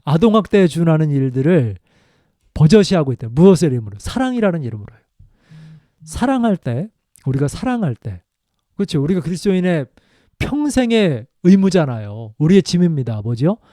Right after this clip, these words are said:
사랑하며 사는 거예요. 하나님을 사랑하고 내 이웃을 "내 몸처럼 사랑해라." 이렇게 말씀하실 때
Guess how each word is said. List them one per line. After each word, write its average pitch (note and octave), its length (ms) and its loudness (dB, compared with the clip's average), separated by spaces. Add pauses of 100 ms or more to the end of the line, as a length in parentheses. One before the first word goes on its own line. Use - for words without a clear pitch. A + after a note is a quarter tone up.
(120)
사랑하며 C4 520 -4
사는 E3 260 -4
거예요. E2+ 220 -10 (340)
하나님을 F3+ 480 -4
사랑하고 C3+ 640 -2
내 C#3 100 4
이웃을 D3 360 -2 (460)
"내 D3+ 160 6
몸처럼 D#3+ 500 -2
사랑해라." C#3 520 -10 (140)
이렇게 F3 200 -4
말씀하실 D#3 480 -2
때 D3 340 -6